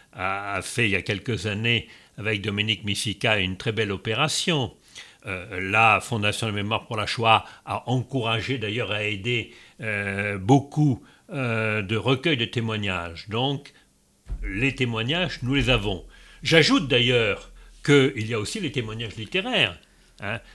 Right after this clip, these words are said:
le plus connu, évidemment, c'est Primo Levi, mais il y a aussi, euh, toute une série de journaux qui sont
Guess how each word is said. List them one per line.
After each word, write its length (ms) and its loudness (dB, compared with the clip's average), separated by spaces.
le 720 -8
plus 140 -12
connu, 260 -4
évidemment, 360 -4
c'est 120 -4
Primo 300 -4
Levi, 460 2
mais 340 2
il 80 -4
y 60 -2
a 240 -2
aussi, 580 -4
euh, 200 -4
toute 220 -4
une 120 -4
série 300 -4
de 160 -6
journaux 640 0
qui 120 -8
sont 360 2